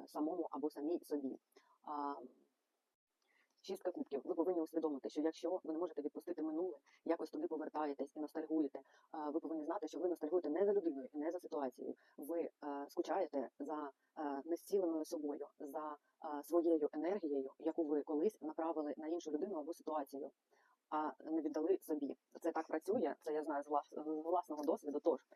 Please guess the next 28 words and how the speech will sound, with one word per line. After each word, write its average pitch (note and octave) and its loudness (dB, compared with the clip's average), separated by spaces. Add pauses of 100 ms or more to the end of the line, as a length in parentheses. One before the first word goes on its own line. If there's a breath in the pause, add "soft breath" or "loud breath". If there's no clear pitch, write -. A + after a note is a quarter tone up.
(120)
наразі D#3+ 2
ваша D#3 2
задача, D#3+ 0 (500 loud breath)
а, D3 -4 (180)
вчитись - -2 (640)
давати C#4+ 0 (600)
самому E3+ 4
або C#3+ -4
самій D#3 -2
собі - -4
ті E4+ -2
емоції, C#4 -4 (240 soft breath)
які G3 0 (120)
ви D3 0 (180)
хо-, - -6
хотіли D#4+ 2
б - -2 (400)
отримати - -2
іззовні, D3 4
від C#3+ -4
когось E3+ 0
або - 0
від D4+ -4
чогось. C3+ -4 (280 loud breath)
Таким D#3+ 0
чином - 2
закриється D#3 -2
ваша, C#3+ -4